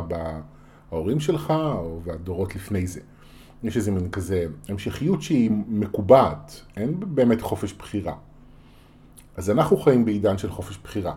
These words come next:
שיש שפע. אפשר לגור בכל מיני מקומות,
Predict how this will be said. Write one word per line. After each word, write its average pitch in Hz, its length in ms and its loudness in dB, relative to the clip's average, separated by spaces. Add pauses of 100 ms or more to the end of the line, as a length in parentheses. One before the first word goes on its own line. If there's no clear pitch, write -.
שיש - 400 -4
שפע. - 320 0 (920)
אפשר 131 280 8
לגור 120 320 4
בכל 147 240 4
מיני 170 160 2
מקומות, 170 720 0